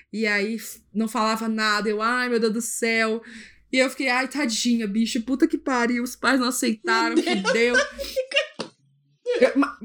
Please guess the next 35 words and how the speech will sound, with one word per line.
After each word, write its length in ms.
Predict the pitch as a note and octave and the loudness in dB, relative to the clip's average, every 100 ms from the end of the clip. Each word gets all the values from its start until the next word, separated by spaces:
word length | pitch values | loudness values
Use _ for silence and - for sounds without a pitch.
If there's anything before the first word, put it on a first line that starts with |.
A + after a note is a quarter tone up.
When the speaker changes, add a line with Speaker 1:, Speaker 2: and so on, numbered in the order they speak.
| A#3+ | -2
Speaker 1:
mas 240 | E4+ G4 | 0 0
foi 140 | F4+ F#4 | -2 -2
de 80 | |
preocupação, 960 | F#4+ F#4 F#4+ G4 F4 A#4 - E4+ G4 A4+ | 0 -2 -2 -2 -2 -2 -2 0 0 0
saca? 320 | - A#3 B3 | -2 -6 -2
Eu 60 | C4+ | 0
realmente 300 | D4+ F4 D#4+ | 2 0 0
fiquei 140 | F4 | -2
preocupada, 480 | D#4+ D#4 C#4 C#4+ C4+ | -2 -6 -2 0 0
tipo, 240 | C#4 C#4 | 0 -2
"Putz, 380 | A3+ C4+ A#3+ - | -2 -2 -2 -2
que 140 | - E4 | -2 0
merda", 440 | C#4 A#3 C4 G3 | 2 0 0 -2
sabe? 180 | F#3+ G3 | -2 -4
Porque 100 | G3 | -2
ela 120 | B3+ | -2
era 100 | C#4+ | 0
muito 260 | D#4 D4 D#4+ | 2 0 0
colada 380 | - C#4 G#3+ G#3 | -4 0 0 0
com 100 | G3+ | -4
os 100 | F#3+ | -4
pais. 340 | F3 D#3 D#3+ | -2 -2 0
Ela 140 | F#3+ G#3 | 0 0
falava, 360 | A#3 G#3 G#3 | 0 0 -2
tipo, 180 | G3+ A3 | -4 -4
"Ah, 240 | A#3 B3 | 0 0
eu", 140 | A3+ G#3+ | 0 -2
ela 140 | G3 G#3+ | -2 -2
comprou 320 | C4 A#3+ B3+ | -2 2 0
viagem 520 | G#3+ B3+ F3+ G#3+ G#3+ | 0 -2 0 -2 -4
surpresa 640 | G3+ B3+ - G#3 G3+ F3 E3+ | -4 -4 -6 0 0 0 -8
pros 180 | F3+ | -10
pais, 320 | - E3 D3 - | -4 -2 0 0
sabe? 300 | D3+ D3 G#3 | 0 2 2
Speaker 2:
Uhum. 240 | G3 | 0